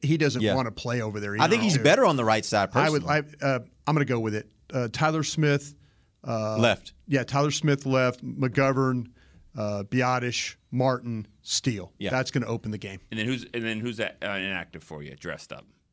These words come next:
Speaker 1: Uh,
Speaker 3: Farniok?
Speaker 2: Wait,
Speaker 1: uh,
Speaker 2: you
Speaker 1: yeah,
Speaker 2: mean
Speaker 1: no,
Speaker 2: that,
Speaker 1: he,
Speaker 2: who's
Speaker 1: no.
Speaker 2: actu-, who's active?
Speaker 3: Yeah, like, the three
Speaker 2: Okay.
Speaker 3: more.
Speaker 1: Ball,
Speaker 2: Yeah, yeah,
Speaker 1: Ball
Speaker 2: yeah.
Speaker 1: is my, Ball's gonna be my swing,
Speaker 2: Swing, yeah.
Speaker 1: and then, and this is at least through week one. Ball's my swing, and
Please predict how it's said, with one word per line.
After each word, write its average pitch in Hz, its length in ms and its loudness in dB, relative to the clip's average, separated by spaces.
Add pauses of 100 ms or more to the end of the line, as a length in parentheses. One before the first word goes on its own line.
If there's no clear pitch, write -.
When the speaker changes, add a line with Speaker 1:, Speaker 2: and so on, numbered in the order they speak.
(380)
Speaker 1:
Uh, 135 60 0
Speaker 3:
Farniok? 131 360 0 (840)
Speaker 2:
Wait, 160 140 4
Speaker 1:
uh, 123 80 -2
Speaker 2:
you 123 60 -12 (100)
Speaker 1:
yeah, 151 180 2
Speaker 2:
mean 143 100 0
Speaker 1:
no, - 120 2
Speaker 2:
that, 143 180 0
Speaker 1:
he, 185 60 4
Speaker 2:
who's 170 180 4
Speaker 1:
no. - 20 4
Speaker 2:
actu-, 143 320 2
who's 127 140 4
active? 151 520 0
Speaker 3:
Yeah, 151 180 2
like, 120 180 0
the 123 100 -10
three 156 200 0
Speaker 2:
Okay. 151 100 -4
Speaker 3:
more. 135 340 0
Speaker 1:
Ball, 185 280 12
Speaker 2:
Yeah, 127 80 0
yeah, 98 40 -6
Speaker 1:
Ball 196 200 8
Speaker 2:
yeah. 208 60 6
Speaker 1:
is 196 120 -2
my, 170 100 6 (140)
Ball's 175 400 6
gonna 165 160 2
be 151 160 2
my 143 140 2
swing, 131 580 2
Speaker 2:
Swing, 131 80 -4
yeah. 104 100 -2
Speaker 1:
and 135 320 2
then, 131 300 0
and 156 120 2
this 175 200 2
is 147 120 0
at 147 60 2
least 147 240 0
through 143 120 4
week 127 260 0
one. 117 320 -2 (140)
Ball's 147 280 4
my 151 80 2
swing, 135 540 2
and 127 280 -4